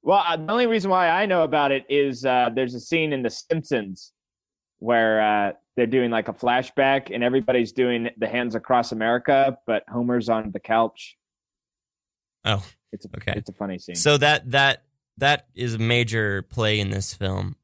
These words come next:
Speaker 2: um, the Arms Across America. So if you know what that is, that's the one thing I would say to, like, you should know about before coming in, 'cause I was kind of like, "Wait, what is this thing?" And it, it does help, uh, with your understanding of the film. Um,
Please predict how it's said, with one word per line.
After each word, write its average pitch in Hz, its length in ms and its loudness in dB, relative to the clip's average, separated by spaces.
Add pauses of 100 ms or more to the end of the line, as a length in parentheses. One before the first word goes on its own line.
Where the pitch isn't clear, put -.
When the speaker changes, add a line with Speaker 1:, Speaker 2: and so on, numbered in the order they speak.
Speaker 2:
um, 95 420 -4 (480)
the 98 380 0
Arms 104 240 0
Across 98 400 -4
America. 98 560 -4
So 135 200 2
if 131 140 0
you 160 60 2
know 160 180 2
what 151 180 0
that 120 200 2
is, 107 460 -4 (220)
that's 131 260 0
the 131 100 -2
one 120 180 0
thing 110 180 -2
I 104 60 0
would 104 120 -2
say 101 260 -2
to, 101 160 -6
like, 95 260 -4 (120)
you 113 120 -2
should 110 320 0
know 98 240 2
about 110 340 2
before 107 300 -6
coming 98 300 -2
in, 101 160 -2
'cause 101 220 -2
I 110 160 2
was 113 140 0
kind 107 200 -2
of 95 60 -4
like, 98 200 -6
"Wait, 85 280 -6
what - 180 -8
is 185 340 -10
this - 200 -10
thing?" 185 280 -8
And 117 80 0
it, 90 180 0
it 110 100 -2
does 123 220 0
help, 101 260 0 (460)
uh, 101 240 2
with 101 100 -4
your 101 120 -2
understanding 98 480 -2
of 95 100 -6
the 95 60 -10
film. 101 320 -2 (500)
Um, 113 800 2